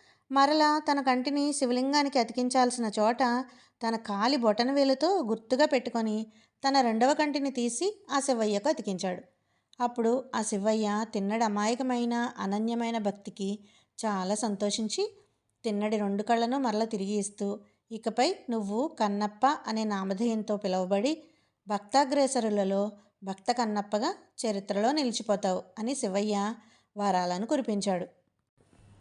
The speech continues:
అని గురువుగారి కథ పూర్తి కాగానే ఒక శిష్యుడు, "అయ్యా, మనకు సర్వం ఇచ్చి మన క్షేమం చూస్తూ మనకు కావలసిన మోక్షాన్ని ప్రసాదించే ఆ భగవంతుడిని ఇలా అర్చించడం చాలా దోషం కదా?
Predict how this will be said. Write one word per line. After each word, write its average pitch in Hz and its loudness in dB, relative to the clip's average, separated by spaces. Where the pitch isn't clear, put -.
అని 277 8
గురువుగారి 247 8
కథ 233 2
పూర్తి 233 0
కాగానే 214 4
ఒక 233 0
శిష్యుడు, 220 4
"అయ్యా, 196 4
మనకు 294 4
సర్వం 226 4
ఇచ్చి 269 2
మన 247 6
క్షేమం 226 4
చూస్తూ 254 4
మనకు 262 2
కావలసిన 240 4
మోక్షాన్ని 269 4
ప్రసాదించే 247 4
ఆ 226 8
భగవంతుడిని 233 2
ఇలా 277 6
అర్చించడం 277 4
చాలా 233 4
దోషం 226 4
కదా? 320 6